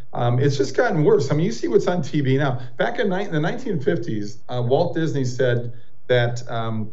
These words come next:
television and movies will influence our youth. And boy, has it influenced our youth, 'cause you see the movies coming out of Hollywood over the last twenty years for sure. Violence,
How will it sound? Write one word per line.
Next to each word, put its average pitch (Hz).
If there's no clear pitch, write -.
television 180
and 151
movies 139
will 123
influence 131
our 113
youth. 101
And 156
boy, 180
has 139
it 165
influenced 139
our 123
youth, 123
'cause 131
you 156
see 233
the 233
movies 170
coming 147
out 131
of 120
Hollywood 123
over 127
the 127
last 143
twenty 156
years 143
for 110
sure. 147
Violence, 135